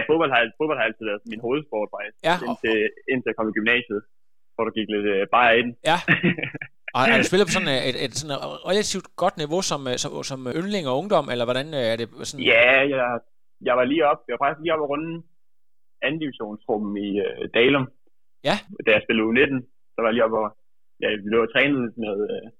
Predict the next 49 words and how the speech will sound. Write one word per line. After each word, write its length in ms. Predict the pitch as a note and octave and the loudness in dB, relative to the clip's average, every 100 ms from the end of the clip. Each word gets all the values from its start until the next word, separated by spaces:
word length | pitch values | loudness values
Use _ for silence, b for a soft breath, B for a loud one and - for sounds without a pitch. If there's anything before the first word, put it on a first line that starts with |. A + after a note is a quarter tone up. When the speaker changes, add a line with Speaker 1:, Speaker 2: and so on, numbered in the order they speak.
| - | -2
Speaker 1:
senior- 360 | D3+ C#3 A2 F2 F#2+ | 2 4 4 2 0
og 140 | F#2+ | -4
anden 200 | G2 A#2 | -4 -4
divisionsgruppen 680 | A2+ F#2 F#2+ - - F#2+ F#2 | -4 -4 -6 -6 -4 0 2
der. 120 | G2 G2 D3+ | 2 2 0
Speaker 2:
Ja. 60 | - - - | -4 -12 -2
Speaker 1:
Og 60 | - | 4
ja, 60 | G#2 D3 | 4 4
jeg 80 | D#3 | 4
kom 160 | D#3 D3+ | 4 6
ud 100 | D3 | 4
af 40 | |
en 100 | B2+ | 4
fodboldfamilie 520 | D3+ D#3+ C#3+ A2+ G#2+ A2+ | 0 -2 -4 -2 2 2
også. 120 | - - - - - | 0 -12 -20 -20 -6
Speaker 2:
Hvordan, 180 | C#3 D3 | 0 2
Speaker 1:
Alt, 140 | G2 C3+ | 2 2
Speaker 2:
hvordan, 200 | C#3+ G3 G#3+ | 0 0 2
øh, 40 | |
Speaker 1:
alt. 100 | A#2 | 2
Speaker 2:
hvordan, 160 | D3 E3+ - D#3+ | 2 -2 -4 -2
hvordan 160 | D3+ F#3 | -2 -2
synes, 120 | F#3+ - | -6 -4
hvordan 160 | D#3 E3 | -4 -2
sådan 160 | E3 C3+ | -6 -6
harmonerer 380 | C#3+ D3 F3+ C#3+ B2+ | -6 -4 -2 -2 0
det? 60 | D#3+ C#3 | -2 -2
Altså 140 | - C#3+ | -4 -8
din 100 | C#3 C#3+ | 0 2
baggrund 280 | F3+ D3 C#3 | 2 -2 0
der 80 | D3 B2 B2+ | 0 0 -4
i 20 | C#3+ | -6
forbindelse 320 | D3+ D#3 C3 | -4 -4 -6
med 60 | C#3 C#3 | -8 -2
endurance 360 | D#3 G3 F3+ - | 4 4 2 -2
sport, 180 | A#2 B2 | -2 0
det 60 | C#3+ | -2
er 60 | |
jo 40 | C#3+ | -4
sådan 140 | D#3+ | -6
lidt 100 | E3+ D#3 | -6 -6
et 60 | D#3 | -6
andet 140 | E3 - | -6 0
spor, 200 | F#3 A2+ A2+ | 2 2 0
man, 100 | - | -6
man 80 | A#2 - | -8 -2
slår 140 | C3 | 0
op 80 | |
i. 20 | D3+ | 2